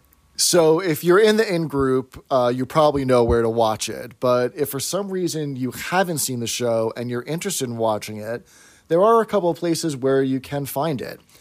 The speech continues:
Um, if you have a Brit Bro-, BritBox subscription, uh, which costs about seven dollars a month, it's on there. Uh, if you're in the Washington, D C area, your local public television station has a sub-channel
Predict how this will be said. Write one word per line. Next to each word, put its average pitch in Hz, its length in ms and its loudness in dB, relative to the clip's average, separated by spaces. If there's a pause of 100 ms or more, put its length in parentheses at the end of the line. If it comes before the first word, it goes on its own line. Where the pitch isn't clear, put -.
(320)
Um, 120 380 2
if 147 160 0
you 190 100 -2
have 160 200 4
a 131 80 4
Brit 123 400 0
Bro-, 113 280 2 (180)
BritBox 113 1000 0
subscription, 110 800 -6 (460)
uh, 113 280 4
which 110 220 -2
costs 120 180 2
about 117 160 0
seven 117 300 0
dollars 110 280 2
a 113 40 -4
month, 107 300 -2
it's - 160 -8
on 107 200 -2
there. 127 360 -6 (580)
Uh, 117 360 4
if 127 160 -2
you're 135 220 -2
in 131 60 0
the 131 60 4
Washington, 160 640 0
D 151 180 -2
C 160 320 0
area, 113 340 0
your 120 260 2
local 135 340 2
public 120 360 0
television 113 480 -2
station 113 440 -4
has 110 460 0
a 120 140 -8
sub-channel 110 840 -2